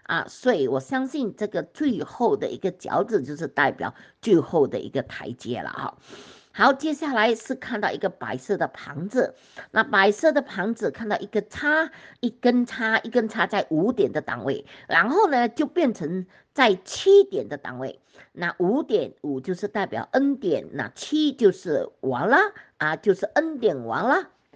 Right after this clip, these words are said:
所以恩典完了就是，啊，呃，那些聪明的童女就回家了，小孩子 baby 回家了，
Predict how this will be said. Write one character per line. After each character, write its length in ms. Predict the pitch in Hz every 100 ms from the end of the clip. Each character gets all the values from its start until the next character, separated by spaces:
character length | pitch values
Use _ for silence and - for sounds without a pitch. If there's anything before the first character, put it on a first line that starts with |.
| - _
所 140 | 214
以 40 | -
恩 180 | 285 320
典 180 | 247 202
完 200 | 175 220
了 180 | 269 269
就 180 | 202
是， 380 | 175 - 165 135 - - _
啊， 760 | - 151 135 127 123 107 117 - _ _ _ 131
呃， 240 | 120 107 87 _ _ -
那 160 | 196 214
些 120 | 196
聪 240 | 190 - 302
明 180 | 262 190
的 340 | 196 135 - -
童 260 | 180 208
女 120 | 247
就 160 | 147 196
回 140 | 160
家 220 | 123 147 147
了， 180 | 131 -
小 80 | -
孩 180 | 135 185
子 140 | 151
baby 320 | 127 120 156
回 180 | 160 139
家 240 | 135 127
了， 140 | 127